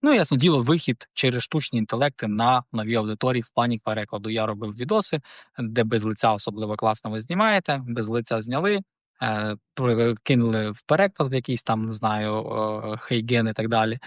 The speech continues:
і собі публікуєте вже з іншою мовою, тобто без лиця відоси всі підходять. Та, в принципі, з лицем в мене теж проходять, головне, а, головою дуже не махати, бо губи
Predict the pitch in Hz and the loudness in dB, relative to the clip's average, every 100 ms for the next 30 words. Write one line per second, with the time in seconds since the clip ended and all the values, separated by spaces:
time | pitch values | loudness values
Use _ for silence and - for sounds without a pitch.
0 | - - - 180 - 113 113 107 110 117 | -18 -8 0 0 2 0 0 0 -2 0
1 | 127 113 107 107 113 110 110 117 156 147 | 0 0 0 0 0 0 2 4 4 4
2 | 127 120 110 - 107 110 113 110 120 123 | 0 -2 -4 -6 -4 -2 -2 -2 0 0
3 | 117 110 117 107 - - - 160 - 170 | 0 0 0 -2 -8 -12 -4 -2 -2 -2
4 | 170 143 120 117 113 143 120 107 101 110 | -2 -2 0 0 0 2 2 0 -2 -4
5 | 113 - - 170 123 110 120 113 107 110 | -4 -4 0 -2 0 2 2 2 2 0
6 | 113 113 110 120 120 113 113 113 117 113 | 0 0 0 2 2 2 2 0 2 4
7 | 120 160 151 117 113 113 123 | 4 4 2 2 2 2 2